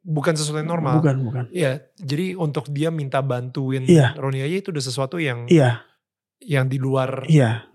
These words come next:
Speaker 1: normal. Hmm.
Speaker 2: Tapi gua waktu itu berpikirnya nggak aneh-aneh, Mang.
Speaker 1: Hmm.
Speaker 2: Karena
Speaker 1: Lagi capek kali ya?
Speaker 2: lagi capek,
Speaker 1: Hmm.
Speaker 2: lagi capek. Dan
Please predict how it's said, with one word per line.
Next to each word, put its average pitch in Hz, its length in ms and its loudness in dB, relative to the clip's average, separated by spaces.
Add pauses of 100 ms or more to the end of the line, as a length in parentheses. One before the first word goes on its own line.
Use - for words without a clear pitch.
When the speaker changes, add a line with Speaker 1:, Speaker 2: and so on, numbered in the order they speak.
Speaker 1:
normal. 123 500 -8
Hmm. 131 260 -8
Speaker 2:
Tapi 185 180 2
gua 208 220 8
waktu 175 180 6
itu 196 120 2
berpikirnya 170 500 2
nggak 160 200 2
aneh-aneh, 117 380 -8
Mang. - 200 -20 (140)
Speaker 1:
Hmm. 160 240 2
Speaker 2:
Karena 170 260 0 (460)
Speaker 1:
Lagi 131 200 -4
capek 135 400 -2
kali 123 180 -6
ya? - 20 -4
Speaker 2:
lagi 180 160 6
capek, 147 560 -2
Speaker 1:
Hmm. 143 240 -2
Speaker 2:
lagi 135 160 -2
capek. 127 400 -4
Dan 156 180 4